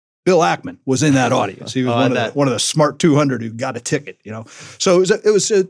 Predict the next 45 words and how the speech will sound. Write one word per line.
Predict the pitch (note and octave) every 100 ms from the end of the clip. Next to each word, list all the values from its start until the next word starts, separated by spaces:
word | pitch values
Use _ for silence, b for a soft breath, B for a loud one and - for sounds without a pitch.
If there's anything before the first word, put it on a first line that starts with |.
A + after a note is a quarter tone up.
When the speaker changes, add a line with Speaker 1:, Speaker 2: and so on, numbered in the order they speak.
| _ -
Speaker 1:
um, | E3+ E3+ D#3 - -
riveting | B2+ G3 A3 A3 A#3
conversation. | A3+ G#3 G#3 G3 - G3 G#3 A#3
I | -
mean, | C#3+ C#3+
people | A3 G3 C#3
really | C3+ F#3 D#3+
engaged. | A#2 G2+ B2 D3+ G3 A3
You | E3+
know, | E3
some-, | G#3 F#3+
sometimes | G3 F#3 D3+
people | - C3+
just | B2 A#2+
talk | A#2+ A#2
past | A#2+ B2+
each | C#3+ E3+
other, | D#3
but | C#3
this | D3+ -
was | F#3
like, | D3+ C3
w-, | C3 -
you | C3+
know, | G#2+
really | A#2+ E3+ D3
probing, | - D#3 D3+ C#3 A#2+ G#2+
you |
know, | A2 A2
what's | E3 F#3
the | F#3+
significance | - C#3+ D3+ C#3+ D3 B2+
of | B2
indexing? | A#2 B2 F#2 - - G2
What | D3+
have | E3+
everybody | D#3 D#3 D3 D3 C#3 C3+
indexed? | A#2 - - - A#2+
You |
know, | A2 A#2+
how | C#3+ F3+
do |
you | F#3+
pick | C#3 F3+ -
stocks? | - - -